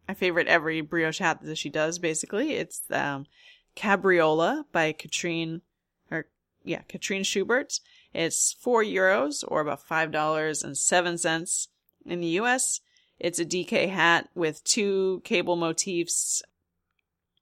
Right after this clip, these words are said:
and with two color brioche stitches. And, you know, just another great looking brioche hat from, uh,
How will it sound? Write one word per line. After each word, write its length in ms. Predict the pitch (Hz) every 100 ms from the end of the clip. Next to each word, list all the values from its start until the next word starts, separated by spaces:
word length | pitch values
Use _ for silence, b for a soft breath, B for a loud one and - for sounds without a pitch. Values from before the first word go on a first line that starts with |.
| _ _ _ _ _ _
and 440 | - 175 175 156 151
with 300 | 165 - -
two 160 | 226
color 280 | 220 202 165
brioche 320 | 143 139 135
stitches. 640 | - - - - - - - _ _ _ _ _ _ _ _ _ _ _ _ _ _
And, 440 | - 139 135 - - _ _
you 160 | - 202
know, 100 | 226 _
just 180 | - -
another 440 | 190 180 185 190
great 300 | 185 180 180
looking 440 | 175 180 196 190 196
brioche 320 | - 185 180 -
hat 260 | 220 180
from, 360 | - 160 160 156
uh, 260 | 160 160